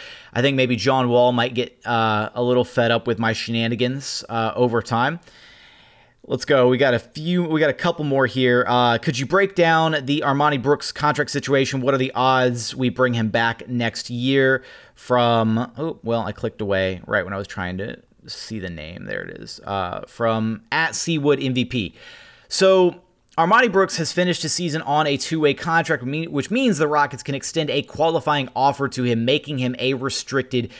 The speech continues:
free agent. And the super cool thing about the qualifying offer is it's, like, worth diddly squat. It's, like, fifty K or something like that. So it barely counts against the cap. Um, so it's not like, you know, extending an offer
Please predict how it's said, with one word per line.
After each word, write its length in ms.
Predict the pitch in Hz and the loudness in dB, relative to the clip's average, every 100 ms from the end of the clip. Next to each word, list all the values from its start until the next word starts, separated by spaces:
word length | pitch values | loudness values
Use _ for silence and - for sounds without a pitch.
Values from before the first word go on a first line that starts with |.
| - | -20
free 280 | - 135 131 | -8 -4 -2
agent. 380 | 127 165 131 117 | 2 2 0 -4
And 120 | 123 | -4
the 20 | |
super 260 | 120 170 131 | -4 -4 -4
cool 220 | - 180 | 0 0
thing 180 | 175 165 | 0 0
about 140 | 156 | 0
the 80 | 151 | 0
qualifying 420 | 151 156 139 143 | 2 4 4 2
offer 300 | 135 135 127 | 2 2 0
is 160 | 127 127 | -2 -4
it's, 160 | 123 | -4
like, 240 | 123 120 - | -2 -2 0
worth 220 | 131 127 - | 0 -2 -6
diddly 400 | 110 139 139 123 | -4 -2 0 -2
squat. 340 | - 127 98 98 | -2 0 0 -4
It's, 100 | - | -8
like, 160 | 117 | -6
fifty 220 | - - - | -6 -6 -6
K 280 | 92 - - | -8 -8 -10
or 60 | |
something 240 | - 123 107 | -6 -4 -4
like 120 | 98 | -6
that. 180 | - - | -6 -2
So 140 | 123 | -2
it 400 | 110 131 123 104 | 0 -4 -6 0
barely 340 | 160 185 180 160 | 2 4 2 0
counts 520 | 139 131 131 - - - - - | 0 -2 -2 -8 -12 -16 -18 -8
against 300 | 123 139 - | -2 -2 -2
the 60 | 143 | -4
cap. 440 | 110 90 98 - - - - - | 0 0 -2 -8 -20 -20 -14 -2
Um, 420 | 120 123 117 120 | 2 4 4 2
so 100 | 147 | 0
it's 120 | 135 170 | 0 2
not 220 | 170 143 | 2 2
like, 360 | 143 139 - - | 0 0 -4 -6
you 100 | 131 | -2
know, 80 | 127 | -2
extending 540 | 123 - 135 131 127 | -2 -2 0 2 0
an 60 | 123 | 0
offer 580 | 120 127 123 120 113 | 0 2 2 0 -2